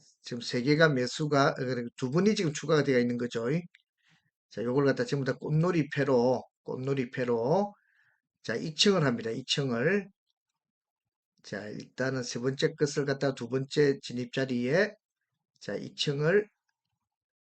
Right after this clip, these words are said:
자, 이 층을, 예, 그렇게 해서 세 번째 것은, 자, 두 번째 것에 이 층을 했습니다. 그래서 이 층 한 것 가지고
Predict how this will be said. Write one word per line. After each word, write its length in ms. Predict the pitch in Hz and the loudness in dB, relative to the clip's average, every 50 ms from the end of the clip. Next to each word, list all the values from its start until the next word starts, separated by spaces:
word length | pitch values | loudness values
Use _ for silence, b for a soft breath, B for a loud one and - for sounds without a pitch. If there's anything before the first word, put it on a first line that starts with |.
| _ _ _ _ _ _ _ _ | _ _ _ _ _ _ _ _
자, 120 | - - - | -10 -8 -8
이 160 | - - - | -8 -8 -6
층을, 420 | - - 147 143 151 170 - - - | -4 -2 0 2 0 0 0 0 0
예, 180 | 127 123 113 - - | -2 -2 -2 -2 -4
그렇게 220 | 131 127 120 - | -6 -4 -2 -4
해서 140 | 127 131 - | -4 -4 -6
세 160 | - - 131 | -4 -4 0
번째 340 | 127 147 160 156 185 170 160 | 0 2 2 2 2 0 2
것은, 420 | - 165 156 - - 190 202 214 208 B B B B B B B _ - | 2 2 2 4 4 4 4 2 0 B B B B B B B _ -8
자, 140 | - 113 - | -6 -6 -2
두 120 | - 127 | 0 0
번째 300 | 120 151 151 151 170 160 | 0 0 2 2 2 4
것에 400 | 156 156 139 143 170 170 185 - - _ - | 4 4 4 4 4 4 4 2 -2 _ -8
이 160 | 190 170 - | -8 -4 -2
층을 260 | - - 196 175 156 139 | 0 2 4 4 4 4
했습니다. 540 | 123 - - 123 113 113 110 110 107 110 | 4 2 -2 -6 -6 -6 -8 -6 -8 -4
그래서 200 | 113 120 120 - | -4 -4 -4 -4
이 60 | 135 - | -4 -4
층 220 | - 160 151 147 | -2 0 0 0
한 120 | 151 147 143 | 0 0 -2
것 100 | 139 139 | -2 0
가지고 500 | 151 143 139 143 160 156 190 214 226 | 0 0 0 0 0 2 2 2 2